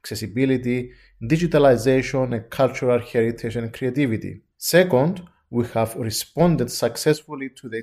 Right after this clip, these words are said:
challenges and demands in a fast-changing sector, including the evolution of digital tools,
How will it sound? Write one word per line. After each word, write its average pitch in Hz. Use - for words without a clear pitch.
challenges 147
and 113
demands 120
in 110
a 104
fast-changing 120
sector, 113
including 127
the 113
evolution 120
of 101
digital 156
tools, 127